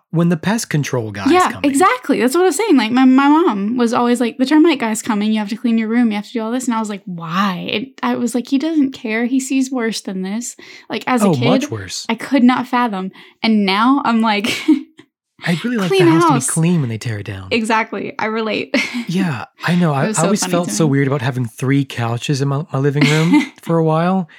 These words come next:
Speaker 1: And then I
Speaker 2: Not
Speaker 1: finally
Speaker 2: anymore.
Speaker 1: got, I got rid of the couch. Right, it's gone now. And the next time the pest control guy came, I was like,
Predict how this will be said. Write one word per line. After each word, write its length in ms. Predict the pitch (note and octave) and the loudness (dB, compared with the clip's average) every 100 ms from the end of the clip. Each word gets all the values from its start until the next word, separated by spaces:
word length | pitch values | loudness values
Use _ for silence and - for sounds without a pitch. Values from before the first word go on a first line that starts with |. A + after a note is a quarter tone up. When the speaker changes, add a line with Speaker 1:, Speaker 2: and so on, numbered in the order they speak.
| _ | _
Speaker 1:
And 140 | - E3 | 0 2
then 100 | D#3+ | 2
I 140 | C#3+ | 0
Speaker 2:
Not 180 | C3+ - | 0 0
Speaker 1:
finally 300 | D3+ C3 E3 | 4 6 6
Speaker 2:
anymore. 220 | E3+ D#3+ | 4 2
Speaker 1:
got, 60 | D#3 - - - - | -2 -14 -20 -20 -6
I 80 | D3 | -2
got 180 | E3+ C#3+ | 0 0
rid 120 | D3+ | 0
of 40 | |
the 80 | D3+ | 0
couch. 280 | D3+ D3+ D#3 | 0 -4 -2
Right, 140 | D3+ | -4
it's 80 | A2 | -2
gone 240 | - C#3+ | -2 0
now. 300 | B2 D3 C3 - _ _ _ _ | 0 0 -2 -8 _ _ _ _
And 160 | D#3+ C3+ | -2 0
the 60 | |
next 400 | A#2 B2+ E3 - | 0 -2 -4 -6
time 480 | - C#3 C#3+ D#3 D#3+ - | -2 0 2 0 -2 -8
the 100 | C3 | -6
pest 240 | C3 C3 | -6 -4
control 340 | D3 C#3 D3+ | -4 -2 -2
guy 220 | D3 D#3 D3+ | 0 0 -2
came, 440 | - D#3 D#3+ D#3+ _ - | 0 0 0 -2 _ -8
I 120 | C3 | -4
was 200 | B2+ A#2 | -2 -4
like, 300 | G#2+ G#2 - | -6 -10 -14